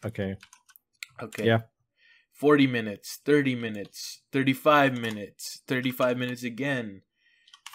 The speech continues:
Speaker 2: thirty-five minutes again. Thirty-five.
Speaker 1: Wait, wait, hold on.
Speaker 2: Uh,
Speaker 1: So, twenty, thirty, thirty, thirty-five plus thirty-five. Thirty-five again, yeah?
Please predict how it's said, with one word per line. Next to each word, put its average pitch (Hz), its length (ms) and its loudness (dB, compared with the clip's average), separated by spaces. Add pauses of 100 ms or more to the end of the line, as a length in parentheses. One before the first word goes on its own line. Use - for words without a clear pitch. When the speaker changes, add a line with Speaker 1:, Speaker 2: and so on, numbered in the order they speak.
(120)
Speaker 2:
thirty-five 123 920 -2
minutes 123 280 -10
again. 123 420 -4
Thirty-five. 117 720 -2 (1080)
Speaker 1:
Wait, 117 120 2
wait, 104 120 2
hold 95 140 0
on. 92 100 -2
Speaker 2:
Uh, - 40 -10
Speaker 1:
So, 95 400 -2 (360)
twenty, 120 880 -4 (200)
thirty, 104 640 -6
thirty, 98 320 -8 (1900)
thirty-five 117 760 -10
plus - 240 -18
thirty-five. 110 640 -2 (380)
Thirty-five 104 360 2
again, 110 440 4
yeah? 107 240 4